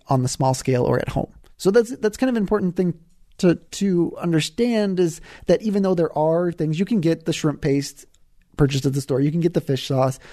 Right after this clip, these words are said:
but a lot of other things are still done at home. More traditionally, I'm sure things have changed in different parts, but there's still so many rural parts of Thailand that are different than, say, Bangkok, that would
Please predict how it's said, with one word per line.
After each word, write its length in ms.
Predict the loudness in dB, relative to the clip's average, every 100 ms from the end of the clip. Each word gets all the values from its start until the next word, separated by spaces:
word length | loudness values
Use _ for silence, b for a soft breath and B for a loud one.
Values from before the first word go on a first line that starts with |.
| B
but 100 | 0
a 20 |
lot 180 | 0 2
of 80 | 2
other 180 | 0 0
things 240 | -2 0
are 60 | -2
still 240 | -2 -2
done 280 | 0 0 -2
at 80 | -2
home. 320 | 0 0 -2 -10 b b
More 460 | -4 0 2 0 -2 -10 -10
traditionally, 640 | 0 0 2 0 0 0 -4 B B _ -10 -4
I'm 120 | -4
sure 220 | 0 0
things 220 | 2 0
have 100 | -2
changed 440 | 0 0 0 0 0
in 80 | 0
different 240 | 0 0
parts, 300 | 0 0 -2
but 140 | -2 0
there's 120 | 0
still 180 | 0 0
so 140 | 0
many 160 | 0 -4 -8
rural 360 | -4 0 0 0
parts 280 | -2 -2 -2
of 340 | 0 0 -2 -18 b -4
Thailand 460 | -2 0 0 0
that 200 | -2 -4 -12 b b b -2
are 100 | 0
different 340 | 2 0 -2
than, 120 | -2
say, 180 | 0 0
Bangkok, 600 | 2 0 2 0 -2 -6 _ _ _ _ _ _ _ _ _ _ _ _ _ _ _ _ _ _ 0
that 320 | 0 0 -6
would 440 | -2 0 0 -4